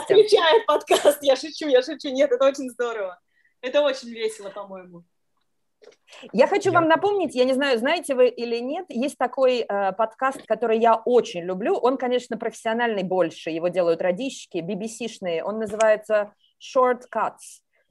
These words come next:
Speaker 2: И, эм, по-, по-, послушайте, его делает женщина, эм, рад-, ну, она и-, изначально работала на радио, она журналист с би би си, но это её подкаст, в котором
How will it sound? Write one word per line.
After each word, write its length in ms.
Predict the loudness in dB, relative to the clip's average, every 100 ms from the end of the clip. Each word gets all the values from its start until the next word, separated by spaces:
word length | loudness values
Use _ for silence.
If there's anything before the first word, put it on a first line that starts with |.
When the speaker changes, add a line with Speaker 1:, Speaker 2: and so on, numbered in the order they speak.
| _
Speaker 2:
И, 240 | -4 0
эм, 840 | 2 2 2 2 2 0 -6 -12 -16 _ -20 -20 _ _ _ _
по-, 120 | -2
по-, 160 | 2 0
послушайте, 760 | 0 -4 -4 -4 -4 -6 -4 0
его 120 | 0
делает 400 | 2 2 0 -2
женщина, 840 | -6 -4 -4 -4 -8 -4 -2 -2 -6
эм, 1300 | -12 -6 -2 0 2 4 2 0 -4 -16 -18 -18 -16 -14 -10 -4
рад-, 280 | -2 -2 -2
ну, 140 | 0
она 340 | 2 0 -2 -10
и-, 160 | -18 -12
изначально 400 | -10 -6 -4 -2
работала 280 | 0 -2 -4
на 120 | -4
радио, 220 | -2 -2
она 160 | -2 -4
журналист 480 | -8 -6 -4 -6 -8
с 100 | -12
би 100 | -10
би 120 | -10
си, 280 | -10 -10 -6
но 100 | -4
это 200 | -2 -2
её 220 | 0 -2 -2
подкаст, 400 | -4 -6 -10 -10 _ _ -20 -20 _
в 60 | _
котором 640 | 0 2 2 2 0 -6